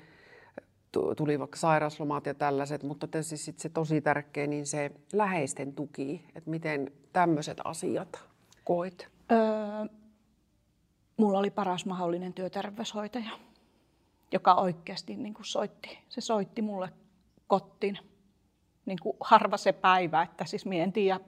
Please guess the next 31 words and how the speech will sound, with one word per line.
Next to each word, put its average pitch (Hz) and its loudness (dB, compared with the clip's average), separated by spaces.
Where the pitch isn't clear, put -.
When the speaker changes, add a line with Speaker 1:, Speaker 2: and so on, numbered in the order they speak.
Speaker 2:
tapahtuuko 180 4
sellaista 175 2
muualla, 247 12
mutta 214 4
mulle 226 6
onneksi 175 2
tapahtui 185 0
ja, 180 0
ja 202 2
se 214 2
oli 190 4
ihan 202 0
tosi 196 2
tärkeetä. 190 -2
Speaker 1:
Mm, 208 0
Speaker 2:
Et 185 -16
Speaker 1:
iso 196 2
Speaker 2:
jo-, 185 2
niin, 208 2
Speaker 1:
kiitos 185 8
hänelle 220 10
Speaker 2:
kyllä, 202 2
Speaker 1:
sinne. - -4
Speaker 2:
todellakin. 208 6
Ja 208 8
se, 208 6
että 180 2
sain 196 0
heti 185 0
sairasloman 180 -2
ja 180 -2